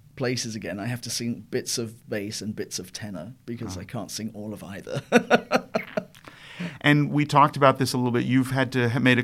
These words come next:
Speaker 2: make a career change at this point in your
Speaker 1: Yes.
Speaker 2: life, but that,
Speaker 1: Mm-hmm.
Speaker 2: that you say has worked out rather well for you.
Speaker 1: It's worked out very well.
Speaker 2: Tell, tell me more.
Speaker 1: Yeah, I am now a full-time funeral arranger. I, I actually came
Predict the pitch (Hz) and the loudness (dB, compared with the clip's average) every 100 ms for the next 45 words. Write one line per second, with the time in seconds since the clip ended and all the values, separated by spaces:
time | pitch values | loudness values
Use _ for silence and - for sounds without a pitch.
0 | - 123 120 117 131 131 135 - 92 80 | 2 0 2 -2 2 2 2 0 0 0
1 | 92 - 90 - 90 90 90 90 85 82 | -4 -6 -8 -4 -2 0 2 2 2 0
2 | - - 113 117 113 139 151 123 117 117 | -6 -6 -2 2 2 0 -4 2 2 4
3 | 113 - 117 110 110 120 117 104 113 - | 0 2 2 2 0 -2 -2 0 -2 0
4 | 113 117 113 117 117 117 101 95 - - | 2 4 4 4 2 0 -4 -6 -10 -16
5 | - - - 131 - 135 127 120 120 117 | -20 -20 -8 -4 -2 0 0 -2 -4 -4
6 | 113 107 104 120 110 95 - 113 104 95 | -4 -4 0 2 0 -2 -4 -2 0 0
7 | 80 - _ _ - - 139 131 139 139 | -2 -8 _ _ -20 -4 0 2 2 4
8 | 139 131 120 - 123 127 131 127 143 123 | 4 2 0 -2 -4 -4 -4 -4 -4 -2
9 | 107 104 104 117 147 180 - - 113 - | -4 -4 -6 -8 -8 -12 -20 -12 -10 -6
10 | 147 160 175 - 175 - 147 147 147 143 | -2 0 0 -2 -4 -2 0 2 0 -2